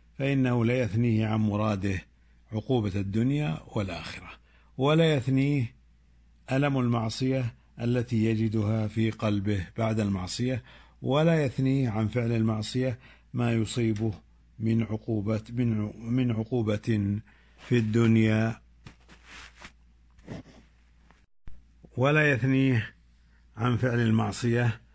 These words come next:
ما يوعظ به من عذاب القبر ولا نار الآخرة ولا غضب الرب، بل لا يزيده ذلك إلا إقداما وحرصا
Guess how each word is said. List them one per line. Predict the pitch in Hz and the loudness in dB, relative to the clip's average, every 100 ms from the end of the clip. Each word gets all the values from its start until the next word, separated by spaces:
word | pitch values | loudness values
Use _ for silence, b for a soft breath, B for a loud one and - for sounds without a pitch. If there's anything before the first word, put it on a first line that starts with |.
| b b b - | b b b -4
ما | 131 | 2
يوعظ | 151 143 120 117 | 4 2 2 0
به | 110 107 120 117 117 120 123 - _ _ _ _ - | 0 2 4 4 4 2 -2 -10 _ _ _ _ -2
من | 120 117 | 0 2
عذاب | 104 104 113 104 | 0 0 0 0
القبر | 98 - 113 110 107 110 - _ _ _ _ _ _ _ _ _ _ _ _ _ _ _ - - _ _ - | -4 -2 -2 -2 -6 -8 -20 _ _ _ _ _ _ _ _ _ _ _ _ _ _ _ -20 -20 _ _ -10
ولا | 107 110 127 127 | 0 2 2 2
نار | 123 110 120 | 2 2 2
الآخرة | 135 135 113 95 - 98 85 - _ - - | 2 0 0 -2 -2 -4 -6 -12 _ -20 -6
ولا | 120 135 151 | 0 2 2
غضب | 139 139 135 123 | 2 0 0 0
الرب، | 117 104 - _ - b b - | -2 -2 -6 _ -20 b b -6
بل | 131 170 170 160 - _ _ _ - | 2 4 4 2 -2 _ _ _ -10
لا | - 147 165 | 0 4 4
يزيده | 151 156 139 131 | 4 4 4 4
ذلك | 120 135 135 127 120 | 4 2 2 0 0
إلا | 117 123 147 143 135 143 147 139 | -2 0 0 0 0 -2 -2 -4
إقداما | 131 120 107 131 139 139 143 | -2 -2 0 0 0 0 -2
وحرصا | 120 104 131 139 123 151 156 156 | -2 -2 -2 -4 -2 -2 0 0